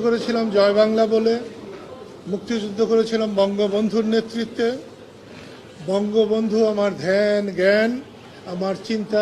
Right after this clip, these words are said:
চেতনা। যতদিন বেঁচে থাকব, মুক্তিযুদ্ধ নিয়ে বেঁচে থাকব, স্বাধীনতা নিয়ে বেঁচে থাকব, বঙ্গবন্ধুকে নিয়ে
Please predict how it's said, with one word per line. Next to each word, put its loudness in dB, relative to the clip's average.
চেতনা। 0
যতদিন 0
বেঁচে 2
থাকব, 0
মুক্তিযুদ্ধ -4
নিয়ে 0
বেঁচে 0
থাকব, -4
স্বাধীনতা 0
নিয়ে 2
বেঁচে -2
থাকব, 0
বঙ্গবন্ধুকে 4
নিয়ে 0